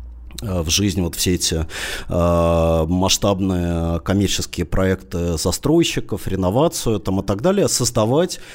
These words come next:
у москвичей, э, впечатление, внимание к социальной сфере,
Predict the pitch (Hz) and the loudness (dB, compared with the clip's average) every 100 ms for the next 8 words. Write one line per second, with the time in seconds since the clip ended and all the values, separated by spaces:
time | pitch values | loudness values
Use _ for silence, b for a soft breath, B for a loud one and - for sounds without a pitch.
0 | B - 117 139 135 117 101 98 131 135 | B -6 0 2 2 0 -2 0 4 4
1 | 151 156 110 104 101 - - - - 131 | 4 4 4 4 2 0 -2 -2 2 4
2 | 147 127 107 117 113 107 101 92 82 - | 4 2 2 2 2 2 0 0 -2 -8
3 | - 101 95 90 - - - 101 92 90 | -4 0 2 2 0 -2 0 0 0 -2
4 | - 151 180 170 | 0 2 4 2